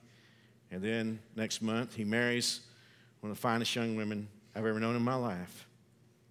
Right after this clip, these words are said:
a New Springer, wonderful New Spring family. But I was talking to Morales about this. I said, "You realize when we leave the church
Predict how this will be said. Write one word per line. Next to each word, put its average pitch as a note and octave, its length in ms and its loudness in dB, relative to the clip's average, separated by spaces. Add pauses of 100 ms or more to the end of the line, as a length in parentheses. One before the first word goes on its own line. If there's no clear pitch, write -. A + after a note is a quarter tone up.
a G2 60 -6
New G#2 120 -2
Springer, G#2 440 -4 (440)
wonderful G2+ 300 -6
New G2 140 -2
Spring G2 240 -8
family. F#2 400 -8 (2750)
But C#3+ 100 6
I D#3+ 40 10
was E3 120 2
talking F#3 300 4
to C#3 40 -2
Morales C#3+ 340 4
about A2 280 4
this. A#2 440 2
I G#2+ 60 -4
said, A#2+ 260 2
"You B2 120 0
realize C#3 440 4
when B2 120 0
we A#2+ 100 0
leave B2+ 240 0
the - 60 -16
church - 480 -6